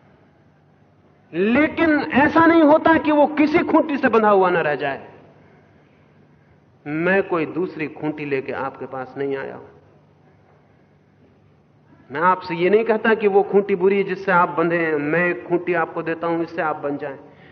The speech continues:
मैं आपसे ये कहने आया हूं, खूंटी से बंधा होना बुरा है। कोई खूंटी वूंटी का बुरा सवाल नहीं है, खूंटी से बंधा होना बुरा है,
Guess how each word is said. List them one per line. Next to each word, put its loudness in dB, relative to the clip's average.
मैं 0
आपसे 4
ये 2
कहने 2
आया 4
हूं, 6
खूंटी 0
से 2
बंधा 2
होना 2
बुरा 0
है। -2
कोई 0
खूंटी -2
वूंटी 0
का -4
बुरा -2
सवाल -4
नहीं 0
है, -6
खूंटी 0
से -2
बंधा -2
होना -2
बुरा -6
है, -16